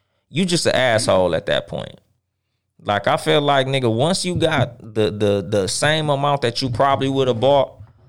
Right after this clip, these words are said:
on a normal shopping trip, that shit should be enough, honestly.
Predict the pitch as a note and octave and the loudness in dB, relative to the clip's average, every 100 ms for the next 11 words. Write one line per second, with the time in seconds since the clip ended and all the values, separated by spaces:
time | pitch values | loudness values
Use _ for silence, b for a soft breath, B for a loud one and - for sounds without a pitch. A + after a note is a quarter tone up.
0 | _ - B2 G#2 G#2+ C3 C#3+ C#3 C#3 D3+ | _ 0 2 2 0 0 2 0 -2 -2
1 | D3 C#3+ D3 E3 D3+ C#3+ - _ _ _ | -2 -2 -2 0 -2 -4 -16 _ _ _
2 | _ _ _ _ _ - C#3 - C#3+ - | _ _ _ _ _ 0 0 2 -2 -2
3 | A2 A2 F#2+ G2+ D#2+ C#2+ F2 C2 - - | -2 0 0 0 -2 -2 -4 -4 -8 -12
4 | - | -14